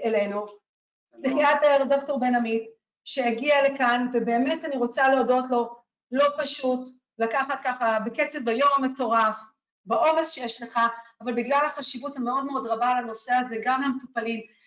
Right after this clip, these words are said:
Speaker 1: גם בסערה הגדולה הזאת שמתרחשת עכשיו בארץ, אנחנו מודים לך מקרב לב, שמה שנקרא, יצאת מה-, מה-, מהשגרה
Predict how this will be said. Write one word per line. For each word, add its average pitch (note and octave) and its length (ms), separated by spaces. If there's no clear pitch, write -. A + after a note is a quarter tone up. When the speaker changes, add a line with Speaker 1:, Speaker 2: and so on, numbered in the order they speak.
Speaker 1:
גם C#4 180
בסערה C4+ 460
הגדולה A#3+ 320
הזאת B3+ 160
שמתרחשת C4 600
עכשיו A#3 380
בארץ, A3+ 380
אנחנו G#3 280
מודים G#3+ 360
לך D4 180
מקרב D#4+ 440
לב, A#3+ 240
שמה - 720
שנקרא, C#4+ 320
יצאת D#4+ 320
מה-, B3 520
מה-, B3 440
מהשגרה C4+ 540